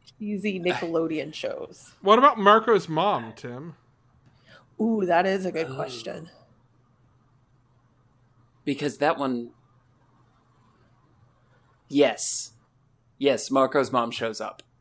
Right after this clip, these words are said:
Speaker 3: And she is Visser One. I'll say yes
Speaker 1: I
Speaker 3: to
Speaker 1: did
Speaker 3: that
Speaker 1: have
Speaker 3: one.
Speaker 1: a moment where I made a comment about how I appreciate the fact that they did do this Melissa storyline, because it is kind of the point that, like, Rachel went, uh, "This is why I'm fighting."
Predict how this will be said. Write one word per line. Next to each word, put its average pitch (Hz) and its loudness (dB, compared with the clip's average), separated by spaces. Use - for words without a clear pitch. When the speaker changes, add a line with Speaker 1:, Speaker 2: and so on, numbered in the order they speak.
Speaker 3:
And 123 -2
she 131 -2
is 117 -2
Visser 113 -8
One. 110 -14
I'll - -4
say - -4
yes - -6
Speaker 1:
I 262 2
Speaker 3:
to 208 -4
Speaker 1:
did 302 2
Speaker 3:
that 285 -2
Speaker 1:
have 269 0
Speaker 3:
one. 247 2
Speaker 1:
a - 0
moment 214 2
where 185 0
I 175 0
made 202 0
a 180 -2
comment 185 0
about 175 4
how 185 2
I 175 6
appreciate 175 -4
the 170 -6
fact 165 -4
that 170 -8
they 170 -2
did 170 -6
do 185 2
this 185 -2
Melissa 185 -2
storyline, 190 -2
because 185 -2
it 185 -4
is 175 -8
kind 180 -4
of 180 -2
the 175 -4
point 175 -6
that, - -4
like, 214 -8
Rachel 165 -4
went, 156 -2
uh, - -4
"This 185 -6
is - -16
why - -10
I'm - -18
fighting." - -14